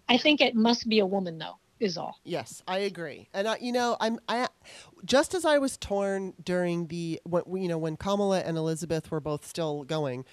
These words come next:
Speaker 2: I mean, I always kind of leaned Elizabeth, but there were times when I was like, "Well, maybe Kamala." And it was, like, back and forth and back and forth. And then she dropped out, so I was, like, full on Elizabeth. And then the same, I have the same kind of deal with V P. It's like,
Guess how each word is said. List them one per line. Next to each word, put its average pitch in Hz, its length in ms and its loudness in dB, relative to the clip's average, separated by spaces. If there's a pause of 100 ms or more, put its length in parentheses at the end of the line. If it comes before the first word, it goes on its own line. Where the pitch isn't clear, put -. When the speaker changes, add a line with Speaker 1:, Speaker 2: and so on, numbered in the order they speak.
(480)
Speaker 2:
I 196 120 6
mean, 202 120 6
I 208 140 6
always 294 240 4
kind 277 180 2
of 202 100 -4
leaned 175 540 2
Elizabeth, 196 640 -2
but 196 200 2 (220)
there 202 240 0
were 220 140 2
times 214 540 -2
when 185 120 -2
I 180 140 2
was 185 180 0
like, 160 220 -2
"Well, 190 320 0
maybe 214 380 -2
Kamala." 208 600 0
And 180 120 0
it - 20 -2
was, 180 160 -4
like, 196 240 -4
back 185 240 -4
and 202 100 -4
forth 247 300 -2
and 170 100 -4
back 170 240 -4
and 180 80 -4
forth. 247 240 0
And 185 140 -4
then 185 160 0 (340)
she 226 200 -4
dropped 185 280 0
out, 208 200 4
so 185 180 0
I 160 140 0
was, 160 180 -8
like, 160 140 -8
full 185 240 -6
on 170 160 -2
Elizabeth. 165 420 -4
And 175 180 -4
then 175 140 -2
the 170 80 -6
same, 214 340 0 (300)
I 196 60 -4
have 196 140 -2
the 196 60 -2
same 226 460 0
kind 190 380 -4
of 160 160 -10
deal 160 480 -2
with 160 260 -6
V 170 180 -8
P. 170 260 -6
It's - 120 -12
like, 160 160 -6